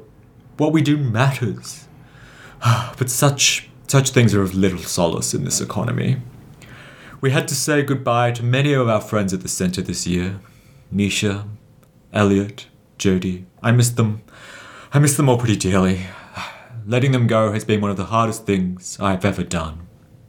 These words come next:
<sighs> And of course, our troubles continue into the present, with all the difficulties we have faced with our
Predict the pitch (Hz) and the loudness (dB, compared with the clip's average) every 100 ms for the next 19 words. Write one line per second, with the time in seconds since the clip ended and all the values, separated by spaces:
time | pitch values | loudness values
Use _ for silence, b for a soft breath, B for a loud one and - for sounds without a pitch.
0 | _ _ _ _ B B B B B B | _ _ _ _ B B B B B B
1 | B B B B B 120 B 120 120 165 | B B B B B -2 B 2 4 2
2 | 151 147 147 156 147 139 135 120 123 117 | 2 2 2 2 2 2 2 2 2 4
3 | 110 104 - - - 107 98 107 - - | 2 0 -4 -8 0 0 0 -4 -6 -6
4 | - - B B B B B - 120 131 | -8 -18 B B B B B 0 2 4
5 | 117 123 120 - 117 113 101 107 101 - | 2 2 0 -2 0 2 2 0 0 2
6 | 110 98 - 104 101 98 | 0 2 -2 0 2 0